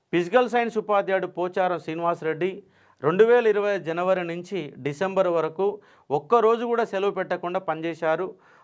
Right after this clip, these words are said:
రెండు వేల ఇరవై ఐదు సంవత్సరం చివరి రోజైన డిసెంబర్ ముప్పై ఒకటిన శ్రీనివాసరెడ్డి, ఆ, శ్రీనివాసరెడ్డి సంకల్పాన్ని సేవను గుర్తిస్తూ పాఠశాల ప్రధాన ఉపాధ్యాయులు శ్రీను నాయక్, ఇంచార్జి ప్రధాన ఉపాధ్యాయుని సరళమ్మ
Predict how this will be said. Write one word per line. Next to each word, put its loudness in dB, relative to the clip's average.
రెండు 4
వేల 6
ఇరవై 2
ఐదు -2
సంవత్సరం -6
చివరి -2
రోజైన 0
డిసెంబర్ -4
ముప్పై -4
ఒకటిన -4
శ్రీనివాసరెడ్డి, 0
ఆ, 2
శ్రీనివాసరెడ్డి 0
సంకల్పాన్ని 2
సేవను -2
గుర్తిస్తూ -4
పాఠశాల 0
ప్రధాన 0
ఉపాధ్యాయులు -2
శ్రీను -4
నాయక్, -4
ఇంచార్జి -2
ప్రధాన 0
ఉపాధ్యాయుని -4
సరళమ్మ -4